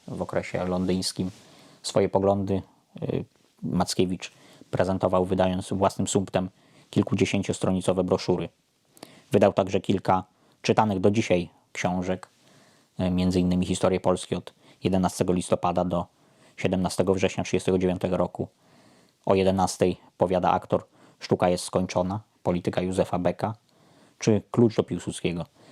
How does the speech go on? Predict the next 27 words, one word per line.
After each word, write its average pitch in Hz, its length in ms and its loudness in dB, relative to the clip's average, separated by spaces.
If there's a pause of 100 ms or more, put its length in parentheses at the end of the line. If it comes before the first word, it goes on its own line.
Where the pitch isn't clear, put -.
(140)
z - 80 -18
tysiąc - 260 0
dziewięćset 90 340 -2
czterdziestego 90 520 -2
trzeciego - 380 -2
roku. - 300 -4 (800)
Po 113 100 6
roku 110 220 2
czterdziestym 98 520 0
piątym 101 400 0 (500)
Mackiewicz 95 480 0
pozostał 92 420 0
na 90 100 -2
emigracji 90 460 0
w 92 40 2
Londynie. 87 420 0 (540)
Nie 107 80 2
zaprzestał 110 400 2
publikacji 87 580 -6
swoich 85 280 -4
broszur, 95 440 2 (480)
a - 60 2
w - 40 -4
listopadzie 92 500 0
czterdziestego 90 480 -2
szóstego 87 380 -4
roku 92 300 -2